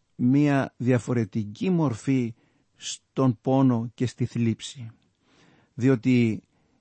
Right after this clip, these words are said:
την θλίψη αυτή, την οποία έφερε ο Χριστός, την αυτοκατέστρεψε με τον δικό του θάνατο. Μαζί με τον θάνατό του δηλαδή,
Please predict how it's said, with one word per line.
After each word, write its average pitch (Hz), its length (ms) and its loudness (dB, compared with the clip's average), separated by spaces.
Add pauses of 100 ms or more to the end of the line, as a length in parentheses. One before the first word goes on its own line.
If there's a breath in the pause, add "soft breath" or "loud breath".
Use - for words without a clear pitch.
(160)
την 117 180 2
θλίψη 165 640 -4
αυτή, 139 680 -2 (440)
την 127 180 0
οποία 127 720 0 (480)
έφερε 131 380 -2 (200)
ο - 100 -2
Χριστός, 117 840 -4 (680 soft breath)
την 147 320 2
αυτοκατέστρεψε 135 1700 -4 (580)
με 127 400 2 (160)
τον 131 380 2
δικό 127 380 -2
του 143 160 -6
θάνατο. 113 640 -2 (540)
Μαζί 120 340 0
με 165 120 2
τον 139 180 2
θάνατό 139 540 0
του 120 160 -6
δηλαδή, 110 600 -2